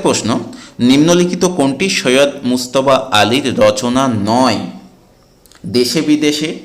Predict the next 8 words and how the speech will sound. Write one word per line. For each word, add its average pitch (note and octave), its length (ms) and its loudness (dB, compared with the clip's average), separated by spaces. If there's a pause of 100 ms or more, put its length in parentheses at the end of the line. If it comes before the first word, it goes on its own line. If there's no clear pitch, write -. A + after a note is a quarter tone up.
(180)
চাচা B2+ 320 0
কাহিনী, C#3+ 460 -2 (360)
শহর D#3 420 0 (160)
ইয়ার, A#2 500 0 (160)
বিষাদ A#2 500 -2
সিন্ধু। G2 680 -6 (1300)
সঠিক C3 360 0
উত্তর A#2 300 0